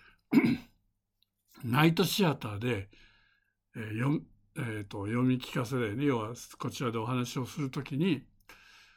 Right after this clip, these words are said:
音楽を挿入するんですけども、それはね、今まではシーディーをかけていました。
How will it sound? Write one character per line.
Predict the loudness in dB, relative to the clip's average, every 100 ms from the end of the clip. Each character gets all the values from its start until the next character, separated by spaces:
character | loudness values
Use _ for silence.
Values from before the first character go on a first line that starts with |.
| _
音 | 2 6 6
楽 | 4 -2
を | -6
挿 | -4 -2 0
入 | -2
す | -4 -6
る | -6
ん |
で | -8
す | -10
け | -10
ど |
も、 | -8
そ | -4
れ | -4
は | -2
ね、 | -4 -4
今 | 2 4
ま | 4
で | 2
は | 0
シ | -2 0 0
ー | 2
デ | 2
ィ | 2 0 -4 _ _ -6
ー |
を | -6
か | -2 -4
け | -4
て | -6
い | -4
ま | -4 -4
し |
た。 | -8